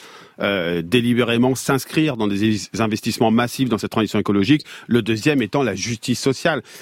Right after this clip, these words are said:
La préoccupation, dans cette interview, il n'y a rien, par exemple, sur la préoccupation des plus pauvres, des plus fragiles, de ceux qui grossissent les rangs des distributions alimentaires dans cette période. Donc, euh,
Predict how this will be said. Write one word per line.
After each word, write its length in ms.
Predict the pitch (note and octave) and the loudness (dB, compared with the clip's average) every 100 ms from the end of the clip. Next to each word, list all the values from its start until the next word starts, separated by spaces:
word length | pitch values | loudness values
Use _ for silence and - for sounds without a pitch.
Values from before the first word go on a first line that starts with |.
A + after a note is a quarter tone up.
| - | -10
La 140 | G2 A2+ | -4 -4
préoccupation, 800 | - C3 A#2 A#2+ A#2 A#2 F3+ E3+ | 2 2 2 0 0 0 0 -2
dans 120 | B2 | 0
cette 180 | B2+ B2 | 0 -2
interview, 420 | A2 A#2 C3 F3 | -2 -2 0 0
il 80 | A#2+ | 0
n'y 80 | |
a 80 | G2 | -4
rien, 280 | F#2 B2+ D#3+ | -2 -2 -2
par 180 | - F#2+ | -4 -4
exemple, 340 | F#2+ C#3 D3 - - | -2 -2 -4 -14 -20
sur 160 | - G#2+ | -6 -4
la 80 | G#2 | -2
préoccupation 580 | A2+ G2+ G#2+ A2 - | -4 -4 -4 -4 -2
des 140 | C#3 G#2 | -2 -2
plus 200 | - A2 | -2 -4
pauvres, 460 | - G3 D3+ G#2 | 0 0 0 -2
des 100 | G2 | -6
plus 140 | F#2+ G#2 | -6 -6
fragiles, 500 | - C3 C3 F3 G#2 - - - | -2 -2 0 0 -2 -6 -8 0
de 120 | A2+ | 0
ceux 260 | - E3+ | 2 2
qui 240 | D#3 - D#3 | 2 -4 -4
grossissent 580 | A2+ A#2+ A#2 D#3+ D#3 - | 0 0 0 -2 -2 2
les 160 | B2 | 2
rangs 260 | A#2 C#3 D#3+ - - - | 2 0 -2 -6 -16 -4
des 100 | A2+ | -4
distributions 560 | A2+ - B2+ A#2+ - | -2 0 0 0 0
alimentaires 600 | B2 A#2 A#2 A#2 C#3 C3 A2 | 0 2 0 0 0 -2 -2
dans 100 | A2 | -2
cette 200 | A2+ - | -4 0
période. 380 | C#3+ D3+ E3+ | 0 2 0
Donc, 280 | A#2+ A#2+ - | 0 0 0
euh, 100 | A#2+ | -2